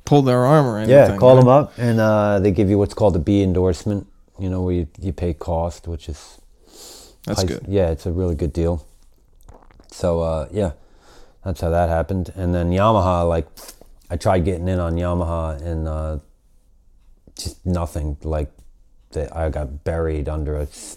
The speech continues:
Speaker 2: pile of whatever, probably. And then my friend, uh, Antonio Sanchez is a famous drummer. He's played with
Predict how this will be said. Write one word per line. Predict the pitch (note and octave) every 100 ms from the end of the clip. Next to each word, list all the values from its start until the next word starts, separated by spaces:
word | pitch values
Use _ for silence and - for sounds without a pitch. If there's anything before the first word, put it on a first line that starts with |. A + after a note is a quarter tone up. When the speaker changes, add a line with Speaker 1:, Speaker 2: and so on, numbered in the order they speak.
| -
Speaker 2:
pile | - E2+ D#2
of | D2+
whatever, | D2+ D#2 D2 D2
probably. | D#2 D2+ D2 C#2+ _ _ - - - _ _ -
And | F#2+ F2+
then | F2+ F2+ F2
my | E2+
friend, | D#2+ G2+ F2+ F2 D#2
uh, | D#2 E2 D#2
Antonio | E2+ E2+ D#2 F2+ E2+ D#2
Sanchez | D2 F2+ E2+ D2+ E2+ D#2 D2+ -
is | D#2 -
a |
famous | - E2+ D#2 D2+
drummer. | - D#2+ D#2+ D#2
He's | D2+
played | - D#2+ D#2
with | D2 -